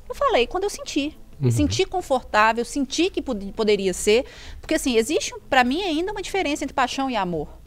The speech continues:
Speaker 1: E também não sei se tem que necessariamente ser uma evolução, a paixão pro amor. Mas, então eu fico nessa dúvida. A matéria do Alex, a gente traz até, Alex Bessas, né, que pode ser conferida na edição impressa e no portal, traz até uma personagem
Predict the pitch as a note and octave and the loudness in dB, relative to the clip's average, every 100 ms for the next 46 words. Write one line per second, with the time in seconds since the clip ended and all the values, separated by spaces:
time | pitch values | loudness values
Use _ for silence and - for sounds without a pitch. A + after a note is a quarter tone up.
0 | - - - - - - - - - D4 | -20 -20 -20 -18 -18 -18 -18 -14 -6 0
1 | D#4+ G#4+ A4+ - G#4 F4+ C#4 C#4+ C4 D4 | 2 0 -4 -2 0 0 -2 -2 0 -2
2 | D#4+ D4 B3 A3 C4 - C4 D4 - A#3+ | -2 0 2 2 0 -2 2 2 2 0
3 | C4+ D#4+ C#4+ C4 - G#3+ F#3+ F3+ - - | 2 2 0 -2 -2 0 0 -4 -12 -18
4 | - - F3 - B3+ A#3 F3 D#3+ G3 D3 | -12 -2 -2 2 0 0 0 0 0 -4
5 | - - - - - - - A3 A3+ A3+ | -8 -16 -18 -18 -12 -6 0 2 4 4
6 | G#3+ G3+ G3 - - D4 D#4+ F#4 F#4 F4+ | 2 -2 -4 -8 -10 0 2 2 0 -4
7 | F4+ F4 F4+ C#4 D4+ G#3 E3+ C#3+ G3 A3 | -2 -2 -2 -2 -4 -4 -6 -6 -4 -2
8 | C#4+ D4+ C#4 A#3 A#3 B3 B3 B3+ B3+ A3+ | -2 0 0 2 0 -2 -6 -4 -6 0
9 | A3+ A#3+ G3+ A3 G3+ F3+ - F3+ G3+ B3+ | 2 0 -2 -4 -2 -4 -4 -2 0 0
10 | G3+ G3 A3 - G3 - G3 F#3+ F#3+ E3+ | -6 -8 -8 -6 -6 -6 -8 -8 -6 -2
11 | F3 F3 E3 D#3+ - - F3 F3+ F3+ F#3+ | 0 0 6 8 8 8 -2 -2 -2 -2
12 | F3 D#3+ - A3 A#3 - B3 B3 C4+ D4 | -4 -4 2 2 2 0 0 0 0 4
13 | C#4+ A3 - F#3+ A#3 C4+ A#3+ | 4 4 2 0 2 0 -4